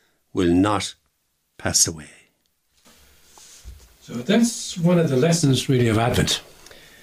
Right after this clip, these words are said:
Speaker 1: Yes, John.
Speaker 2: Hmm.
Speaker 1: In this sense, we see Advent as preparing for Christmas, Christ's first coming.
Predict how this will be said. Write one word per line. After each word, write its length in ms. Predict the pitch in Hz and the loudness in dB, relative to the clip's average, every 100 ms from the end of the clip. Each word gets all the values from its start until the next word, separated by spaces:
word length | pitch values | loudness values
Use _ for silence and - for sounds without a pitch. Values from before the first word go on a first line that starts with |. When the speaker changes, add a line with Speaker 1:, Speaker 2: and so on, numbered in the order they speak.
| - - - - - _ _ _ | -20 -20 -20 -20 -20 _ _ _
Speaker 1:
Yes, 320 | 120 123 113 | 0 0 0
John. 340 | - 98 95 | 0 0 0
Speaker 2:
Hmm. 240 | - 123 110 - | -4 -10 -18 -6
Speaker 1:
In 180 | 127 113 | 0 2
this 220 | 143 170 | 2 2
sense, 580 | - 117 90 - - - _ _ _ _ _ _ _ _ | 2 0 0 -2 -6 -6 _ _ _ _ _ _ _ _
we 180 | - 113 | -2 0
see 240 | 147 196 | 2 2
Advent 480 | 170 117 104 101 95 _ | 2 0 -2 -4 -4 _
as 100 | 110 | -8
preparing 500 | - 104 - 123 113 | -4 -6 -2 -2 0
for 120 | - 107 | -2 -6
Christmas, 600 | - 127 - 95 - - | -2 -2 -2 -4 -4 -4
Christ's 340 | - 101 - | -2 -4 -4
first 340 | - 113 - | -6 -6 -6
coming. 380 | - 90 85 78 | -10 -12 -14 -20